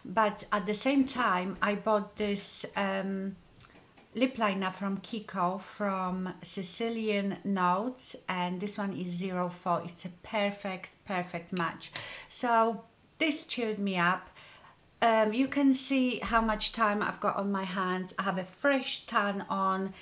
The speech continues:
Um, I did my nails in this, um, pretty pastel, um, yellow, and I even put little rhinestones on it. I don't know if you can see it.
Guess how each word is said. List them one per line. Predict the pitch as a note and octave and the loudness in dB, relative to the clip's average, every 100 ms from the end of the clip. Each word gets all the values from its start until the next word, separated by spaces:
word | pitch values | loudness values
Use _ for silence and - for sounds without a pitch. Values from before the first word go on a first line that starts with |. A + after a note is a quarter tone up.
| - - - | -18 -20 -2
Um, | G3+ G3 G3 - | 2 2 0 0
I | G3+ | 0
did | A#3+ B3+ | 2 4
my | A#3+ A3+ | 4 2
nails | A3 G3+ F#3+ F#3 F#3+ - | 2 2 0 -2 -4 -6
in | G3 F#3 | -6 -4
this, | F#3 F3+ - - - | -4 -6 -8 -8 -6
um, | F#3+ F#3 F3+ F3 - - - | -4 -2 -2 -4 -8 -20 -18
pretty | - B3+ A#3+ - A3 G3+ | -4 -4 -4 -4 -4 -4
pastel, | G3+ G#3 G3+ - G3 F3 F3 F3 - - - - - - | 0 0 0 -2 -6 -4 -6 -10 -20 -20 -20 -20 -14 -8
um, | F#3+ F3+ F3+ F3 F3 E3+ E3+ D#3+ - _ - - _ _ F3+ | -4 -2 0 2 0 0 -4 -10 -18 _ -14 -14 _ _ -4
yellow, | A3+ G#3+ D#3+ D#3+ G3 B3+ - - - - _ _ _ | 2 4 4 4 4 0 -4 -20 -20 -20 _ _ _
and | - G3+ G3 G3 G3+ - | 0 2 2 0 -2 -2
I | G3 - | -2 -2
even | A3+ B3 B3 | -2 0 0
put | - G3 F#3+ | 0 -4 -2
little | G3 F3+ F3 F#3+ F3+ - - | -4 -4 -6 -8 -8 -10 -12
rhinestones | F3+ F#3 F#3 F#3 F3 - F3 E3 E3+ - | -4 2 2 2 -4 -4 -2 -2 -6 -6
on | E3+ D#3+ | -6 -6
it. | - | -6
I | F#3+ | -8
don't | - | -6
know | A#3 | -8
if | A#3 | -8
you | G#3 | -12
can | F#3+ F#3+ | -10 -10
see | F3 F3+ | -10 -8
it. | E3+ | -8